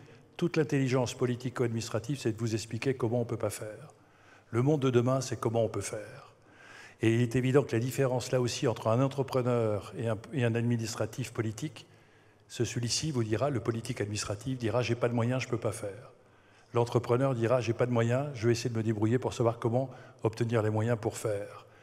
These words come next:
Donc nous sommes aujourd'hui obligés de relever ce type de défi, de changer le mode d'équation, notre mode de raisonnement, notre mode de culture. C'est absolument fascinant parce qu'en fin de compte, nos jeunes sont aujourd'hui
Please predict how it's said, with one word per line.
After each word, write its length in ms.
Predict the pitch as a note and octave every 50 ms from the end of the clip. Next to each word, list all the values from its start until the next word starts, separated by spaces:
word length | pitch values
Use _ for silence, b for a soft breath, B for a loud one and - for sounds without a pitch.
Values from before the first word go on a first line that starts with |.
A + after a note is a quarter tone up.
| B B B B B _
Donc 160 | - A#2+ A2
nous 80 | B2+ C3
sommes 200 | G#2 D#3 E3+ D3+
aujourd'hui 520 | D3 C3 - D3+ D3 C#3 C3+ D3+ E3+ F#3+ -
obligés 380 | E3 D3+ C#3 D#3 D3 C3+ E3+ F#3
de 100 | C3 B2
relever 360 | A2 B2 C#3 C3+ C3+ D#3+ D3+
ce 120 | - -
type 240 | B2+ - - D3+ C3
de 120 | A#2+ B2 B2
défi, 360 | B2 B2 A#2 - - B2 G#2+ B B B B B B B B B B B -
de 80 | A#2+ A2+
changer 440 | - - D#3 E3 D#3 B2+ D#3 E3+ D#3+
le 100 | C#3+ C3
mode 340 | C#3 D3+ D3+ D3 C#3 C#3+ - - - -
d'équation, 540 | B2+ C3 C3+ - C3 A#2+ - - C3+ A#2 G#2 G#2 G#2
notre 260 | A2+ A#2 - - C3+
mode 220 | C3 D3 D#3+ D#3
de 80 | C3 C#3
raisonnement, 540 | C3 A#2+ C3 A#2 B2 C3 B2+ B2+ B2 A#2 A2
notre 260 | A2 G#2 - - C3
mode 220 | B2+ C#3+ D#3+ D3
de 80 | C3+ D#3
culture. 580 | - - D3 C3+ A#2 - C#3 C3+ A#2 G#2+ G2 - - B B B B B B B
C'est 200 | - - - C3+
absolument 460 | C3+ - - D3+ D3 D#3 D#3 D#3 C#3+
fascinant 580 | - - F3+ D3+ - - C#3+ B2+ C3 C#3+ F3 - - - B B B B B B B B _
parce 180 | - A#2 -
qu'en 140 | - D#3+ C3+
fin 140 | - D3+ C3+
de 60 | B2+
compte, 240 | - D3+ D3+ D3+ -
nos 140 | A#2+ A#2+ A#2
jeunes 400 | A2+ A2+ C#3+ C#3 B2 A2+ G#2 F#2+ F2+ - -
sont 200 | A#2+ G#2+ - B2
aujourd'hui 520 | A2 G2+ B2 A#2 A#2 A#2 C3+ D3+ D#3+ D#3+